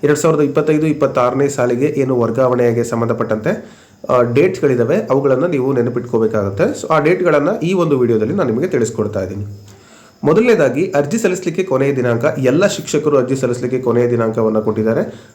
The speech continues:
ಅದು ಹದಿನಾಲ್ಕನೇ ತಾರೀಕು, ಅಂದ್ರೆ ಸ್ವತಂತ್ರ ದಿನಾಚರಣೆಗಿಂತ ಒಂದು ದಿನ ಮುಂಚೆ. ಹದಿನಾಲ್ಕರವರೆಗೆ ಇನ್ನು ಅರ್ಜಿ ಯಾರು ಸಲ್ಲಿಸಿಲ್ಲ, ಅವರು ಸಲ್ಲಿಸಬಹುದು. ಅಂತಿಮ ಜ್ಯೇಷ್ಠತಾ ಪಟ್ಟಿ, ಆ, ಇದು ವರ್ಗಾ-, ಆ, ವರ್ಗಾವಣಾ ಶಿಕ್ಷಕರಿಗೆ ಸಂಬಂಧಪಟ್ಟಂತೆ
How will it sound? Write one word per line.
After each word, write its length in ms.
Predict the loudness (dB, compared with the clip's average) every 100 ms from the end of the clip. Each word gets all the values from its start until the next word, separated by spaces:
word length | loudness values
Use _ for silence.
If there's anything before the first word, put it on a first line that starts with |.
| -4
ಅದು 160 | 0
ಹದಿನಾಲ್ಕನೇ 560 | 0 0 2 2 0 -2
ತಾರೀಕು, 320 | -2 -2 -2
ಅಂದ್ರೆ 400 | -4 -2 -4 -8
ಸ್ವತಂತ್ರ 300 | -10 -4 0
ದಿನಾಚರಣೆಗಿಂತ 560 | 2 0 -2 0 0 0 -2 -4 -6
ಒಂದು 200 | 0 2
ದಿನ 120 | 2
ಮುಂಚೆ. 680 | 2 2 0 -4 -6 -12 -20 -20 -20 _ -20 _ -8
ಹದಿನಾಲ್ಕರವರೆಗೆ 640 | 0 2 2 2 2 2
ಇನ್ನು 200 | 0 2
ಅರ್ಜಿ 220 | 0 0
ಯಾರು 200 | 0 0
ಸಲ್ಲಿಸಿಲ್ಲ, 380 | 0 -6 -4 -2
ಅವರು 180 | 0 0
ಸಲ್ಲಿಸಬಹುದು. 880 | -2 -4 -4 -4 -2 0 -2 -4 -18 -20 -20 _ -20 -4
ಅಂತಿಮ 340 | -2 2 4 4 2 -2
ಜ್ಯೇಷ್ಠತಾ 460 | -4 -4 -4 -4
ಪಟ್ಟಿ, 560 | -2 -2 -4 -4 -4 -6 2
ಆ, 280 | 4 4 2
ಇದು 300 | 2 2 2
ವರ್ಗಾ-, 460 | 0 2 2 2
ಆ, 140 | 2 2
ವರ್ಗಾವಣಾ 540 | 0 2 2 2 0
ಶಿಕ್ಷಕರಿಗೆ 580 | -2 -8 -8 -4 -2 -2
ಸಂಬಂಧಪಟ್ಟಂತೆ 880 | -2 -4 -4 -4 -4 0 0 0